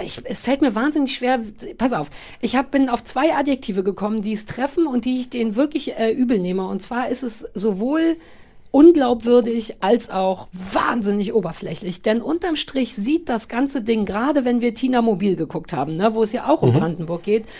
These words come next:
Speaker 1: es sieht aus, als hätten die einfach einen Reisebus voller westdeutscher Arschlöcher genommen und die nach Teltow gefahren und gesagt, „So, jetzt seid mal Brandenburger.“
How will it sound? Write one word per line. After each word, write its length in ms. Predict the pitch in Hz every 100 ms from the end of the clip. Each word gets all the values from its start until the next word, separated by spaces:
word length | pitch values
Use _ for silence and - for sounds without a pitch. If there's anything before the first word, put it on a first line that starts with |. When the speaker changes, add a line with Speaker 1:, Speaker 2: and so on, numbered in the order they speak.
| - - -
Speaker 1:
es 180 | 240 247
sieht 180 | 302 -
aus, 220 | 262 359
als 180 | 277 -
hätten 240 | 262 277
die 80 | 254
einfach 300 | 220 233 226
einen 100 | 202
Reisebus 800 | 175 196 330 339 262 262 269 -
voller 580 | - 254 302 330 285 185
westdeutscher 760 | 233 - - 247 247 - 208 -
Arschlöcher 640 | 208 262 349 247 165 156
genommen 420 | 170 165 175 269 - - - -
und 280 | - 240 214
die 200 | 269 320
nach 200 | 302 233
Teltow 400 | - 254 330 330
gefahren 520 | 185 - 143 143 233
und 260 | - - 240
gesagt, 380 | 240 226 233 -
„So, 240 | 190 285 339
jetzt 400 | 262 277 - -
seid 300 | 220 240 240
mal 280 | 220 214
Brandenburger.“ 840 | 202 185 190 196 165 139 127 123